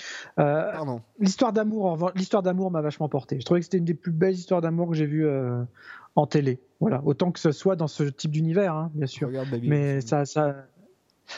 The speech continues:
Speaker 1: oui, je, je, je suis en train, je suis en train, je, j'ai commencé,
Speaker 2: Il y
Speaker 1: j'ai
Speaker 2: en a une,
Speaker 1: commencé.
Speaker 2: il y en a une très, très
Speaker 1: Et
Speaker 2: belle aussi.
Speaker 1: Bon. <laughs> Et, euh, j'en doute pas, j'en doute pas.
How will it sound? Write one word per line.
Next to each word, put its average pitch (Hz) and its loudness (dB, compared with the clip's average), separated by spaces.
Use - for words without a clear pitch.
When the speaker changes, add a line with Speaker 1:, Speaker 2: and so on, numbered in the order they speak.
Speaker 1:
oui, 262 6
je, 190 0
je, 165 0
je 151 -4
suis - -2
en 214 4
train, 214 -2
je 170 4
suis 190 -2
en 202 4
train, 196 0
je, 135 0
j'ai 131 0
commencé, 165 0
Speaker 2:
Il - 0
y - -4
Speaker 1:
j'ai 135 -4
Speaker 2:
en - -2
a 143 0
une, 147 0
Speaker 1:
commencé. 160 -2
Speaker 2:
il - -2
y - -2
en 151 -4
a 156 2
une 196 0
très, 165 -4
très 135 2
Speaker 1:
Et 135 0
Speaker 2:
belle 127 -6
aussi. 123 -10
Speaker 1:
Bon. 143 -4
<laughs> 220 0
Et, 147 2
euh, 131 -2
j'en 143 -2
doute 156 -4
pas, 160 -4
j'en 147 -4
doute 143 -4
pas. - -14